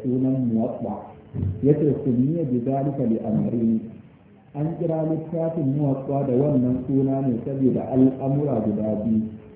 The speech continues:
Dan ya zama kana rike da littafin, ka san me littafin.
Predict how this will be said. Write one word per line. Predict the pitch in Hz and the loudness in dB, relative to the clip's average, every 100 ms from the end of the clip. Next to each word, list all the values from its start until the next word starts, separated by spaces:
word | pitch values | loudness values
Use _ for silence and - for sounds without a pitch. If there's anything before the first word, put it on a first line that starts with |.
| - - - - | -20 -20 -20 -16
Dan | 110 139 196 | -2 0 2
ya | 165 | 2
zama | 147 147 | 0 0
kana | 170 170 143 | 0 0 0
rike | 143 156 | 0 2
da | 151 | 2
littafin, | 139 - 147 147 143 113 | 2 2 0 0 0 0
ka | 135 135 135 | 0 0 0
san | 151 147 | -2 0
me | 143 | 2
littafin. | 113 110 - 120 - - | 2 0 0 0 0 -2